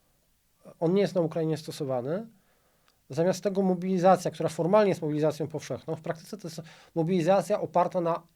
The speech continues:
indywidualnych wezwaniach wcie-, e, wręczanych różnymi metodami dość przypadkowym ludziom.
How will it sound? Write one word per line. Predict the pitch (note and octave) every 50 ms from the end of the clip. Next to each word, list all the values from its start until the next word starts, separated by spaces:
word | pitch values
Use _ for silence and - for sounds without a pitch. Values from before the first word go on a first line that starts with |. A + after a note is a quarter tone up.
| _ _
indywidualnych | F3+ F3+ F3+ E3 F3 E3 E3+ D#3+ F3+ F3+ F#3+ F#3+ G3+ G3 G3 F#3 D#3 C#3+
wezwaniach | C#3+ E3 D3 C3+ D3 D#3+ D3+ C#3 C#3 D3 E3 G3+ G3+ - - _ _ _ _ - -
wcie-, | - - - F#3+ F#3+ F#3+ -
e, | E3+ F3+ F3 E3+ E3 D#3+ D#3+ D#3+ E3+ E3+ E3+ D#3+
wręczanych | D3 C3 E3 F#3+ F#3 F#3 - G3 F#3+ F3+ F3 E3+ - - - -
różnymi | E3+ D#3 E3 E3+ F#3 G#3 A3 G#3 F#3+
metodami | F#3 F3+ F#3 E3+ D3+ D#3+ D#3+ E3 F#3 G3 G3+ G3+ F#3+ F#3 _ _ _ _ _ _ _ _ _ _
dość | D#3 D3+ F3 F3+
przypadkowym | - - - - E3+ E3 - E3+ D#3+ D#3+ D#3
ludziom. | C3+ B2 A2+ G#2+ G2+ A2